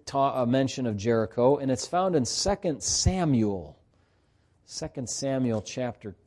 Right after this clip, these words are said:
ten. All we're trying to do here is establish that there are two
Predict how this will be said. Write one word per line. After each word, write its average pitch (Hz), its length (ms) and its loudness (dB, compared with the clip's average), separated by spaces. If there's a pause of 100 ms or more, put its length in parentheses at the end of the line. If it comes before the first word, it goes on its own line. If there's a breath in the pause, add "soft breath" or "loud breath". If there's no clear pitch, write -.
ten. 107 540 -2 (3250)
All 147 180 -4
we're 156 100 0
trying 139 220 0
to 117 60 2
do 120 160 6
here 110 280 4
is 95 120 0
establish 107 680 0
that 101 140 -10
there 104 180 -2
are 95 160 -6 (560)
two 131 480 2